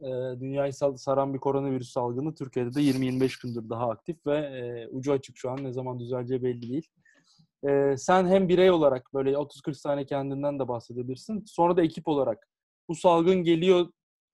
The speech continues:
diye fark ettiğiniz dakikadan itibaren, e, kafanızda, e, resmi nasıl çizdiniz?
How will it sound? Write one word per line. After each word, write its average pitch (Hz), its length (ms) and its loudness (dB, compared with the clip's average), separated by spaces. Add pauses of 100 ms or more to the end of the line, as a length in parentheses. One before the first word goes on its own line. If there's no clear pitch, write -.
(240)
diye 165 140 -2
fark 156 320 2
ettiğiniz 170 420 -2
dakikadan 151 420 -2
itibaren, 160 640 4 (320)
e, 131 340 -4
kafanızda, 170 840 2 (100)
e, 135 100 -2
resmi 156 300 -2
nasıl 160 200 -2
çizdiniz? 117 560 -12